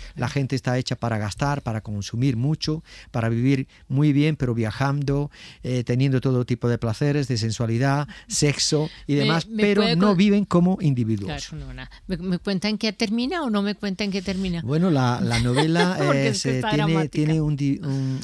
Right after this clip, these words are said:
Speaker 1: un final, pues, lógicamente trágico, ¿no? Porque
Speaker 2: Ujú.
Speaker 1: uno de los, eh, protagonistas, que es John el Salvaje, John Savage,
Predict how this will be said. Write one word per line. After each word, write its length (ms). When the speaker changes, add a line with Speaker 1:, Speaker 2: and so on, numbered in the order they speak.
Speaker 1:
un 460
final, 400
pues, 240
lógicamente 640
trágico, 580
¿no? 120
Porque 280
Speaker 2:
Ujú. 80
Speaker 1:
uno 160
de 100
los, 300
eh, 200
protagonistas, 720
que 100
es 120
John 200
el 120
Salvaje, 560
John 220
Savage, 520